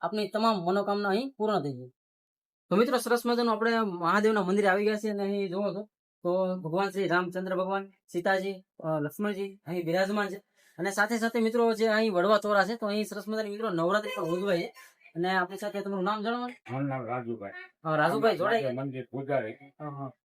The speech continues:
Speaker 1: તો અહીં જે નવરાત્રી જે ઉજવાય છે, તેમની વિશે થોડીક માહિતી આપી દો. અને સરસ મજાની મિત્રો પાછળ જુઓ છો તો માતાજીની ગરબી પણ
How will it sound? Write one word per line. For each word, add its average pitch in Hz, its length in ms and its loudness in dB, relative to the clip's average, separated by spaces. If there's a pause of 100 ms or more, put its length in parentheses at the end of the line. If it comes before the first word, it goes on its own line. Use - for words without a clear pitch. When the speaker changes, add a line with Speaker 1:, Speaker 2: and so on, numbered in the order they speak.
(140)
Speaker 1:
તો 190 120 0
અહીં 214 300 2
જે 220 80 -2
નવરાત્રી 226 420 2
જે 226 60 2
ઉજવાય 226 360 2
છે, 175 80 0
તેમની 202 280 -8
વિશે 202 240 -6
થોડીક 202 200 -6
માહિતી 196 300 -2
આપી 208 160 -6
દો. 214 80 -4
અને 202 100 -2
સરસ 220 180 -2
મજાની 220 260 -2
મિત્રો 220 260 0
પાછળ 214 320 -2
જુઓ 214 220 2
છો 240 100 -2
તો 202 280 -4
માતાજીની 196 440 -2
ગરબી 190 280 2
પણ 208 240 2